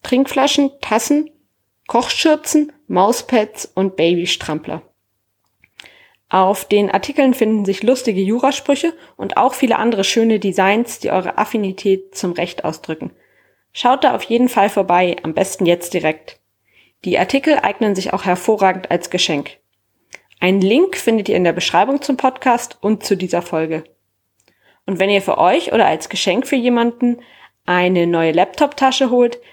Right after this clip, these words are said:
dann ist das zugleich die beste Art, diesen Podcast zu unterstützen.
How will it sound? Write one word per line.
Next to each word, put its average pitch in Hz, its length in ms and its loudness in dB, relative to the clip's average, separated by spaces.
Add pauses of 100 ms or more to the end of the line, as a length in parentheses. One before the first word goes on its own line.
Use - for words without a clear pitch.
dann - 140 -4
ist - 200 -6
das 180 240 -4
zugleich 175 480 0
die - 80 -4
beste - 320 -2
Art, 165 220 0
diesen 185 220 -6
Podcast - 520 -10
zu - 60 -8
unterstützen. - 760 -8